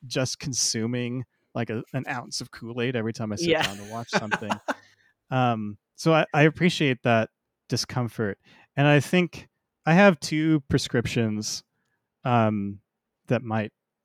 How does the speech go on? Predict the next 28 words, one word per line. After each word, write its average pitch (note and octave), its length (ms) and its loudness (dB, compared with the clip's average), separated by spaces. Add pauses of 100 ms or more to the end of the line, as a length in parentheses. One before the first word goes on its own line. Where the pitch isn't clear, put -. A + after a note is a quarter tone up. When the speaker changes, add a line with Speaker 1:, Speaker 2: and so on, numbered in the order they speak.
(920)
Speaker 1:
that, B2+ 120 -6 (220)
that B2 200 -4
might A2+ 200 -2
be A2+ 100 -6
helpful. G#2+ 420 -8
One, D#3+ 280 -2
one G3 240 2
is, E3 260 -2
one F#3 240 2
is, D#3+ 340 -2
um, A#2+ 420 -2 (1160)
you D3+ 100 0
know, C#3 60 6
the C3 120 2
thing C#3 220 0
that C3 100 -2
we've B2+ 100 -2
been C3+ 100 -2
talking C3 300 0
about, A2+ 260 -6
just, A#2 280 -16
just - 340 -12 (100)
this C3 360 -8 (340)
act D3 460 0
of, A#2 580 -4 (840)
um, G#2 560 -8 (400)
critical B2+ 400 -2
engagement, A#2 580 -6